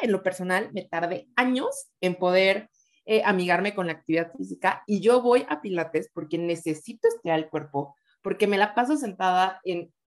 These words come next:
no sé, seis sesiones al día, son más de seis horas, o sea, ¿cuánto tiempo traigo aquí? ¿Cuánta tensión? ¿Cuántas cosas escucho yo?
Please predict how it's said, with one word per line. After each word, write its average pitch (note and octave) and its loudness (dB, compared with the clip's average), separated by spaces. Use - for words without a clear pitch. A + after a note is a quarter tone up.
no G3 0
sé, G#3+ 0
seis B3 2
sesiones A#3 -2
al G3 0
día, G3+ 2
son F#3+ -10
más F#3 -8
de F#3 -6
seis A#3 0
horas, G#3+ 4
o E3+ -10
sea, F3 -10
¿cuánto G#3+ -2
tiempo A3 -4
traigo G3+ 0
aquí? G3 -8
¿Cuánta F#3 -4
tensión? F#3+ -6
¿Cuántas A3+ -2
cosas A3 -4
escucho F#3 -8
yo? D#3+ -4